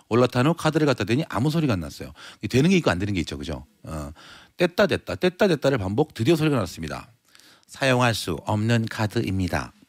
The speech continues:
제 뒤에 타려는 사람이 늘이 짜증이 느껴집니다. 먼저 들어가시라고 했죠. 다들 한 번에 성공, 부러웠습니다. 등에 식은땀이 나기 시작했어요.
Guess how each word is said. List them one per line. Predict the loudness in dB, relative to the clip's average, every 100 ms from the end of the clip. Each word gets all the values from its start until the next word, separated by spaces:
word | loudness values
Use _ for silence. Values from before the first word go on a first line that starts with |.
| _ _ _ -8
제 | 0
뒤에 | 2 4
타려는 | 4 4 4
사람이 | 4 2
늘이 | 0 -2 0
짜증이 | 2 2 4 2
느껴집니다. | 0 -6 -12 -16 _ _ _ _ _ _ _ _
먼저 | 2 4
들어가시라고 | 4 4 4 4 2 2
했죠. | -2 -6 -8 -10 _ _ -14
다들 | -2 0 4 2
한 | 2 2
번에 | 4 2
성공, | 2 0 -2 -6 -10
부러웠습니다. | -6 -4 -4 -6 -8 -8 -12 -20 -20 -20 -20 -18 -20 -16
등에 | -2 0
식은땀이 | 2 2 4 4 4
나기 | 0
시작했어요. | 0 -4 -4 -8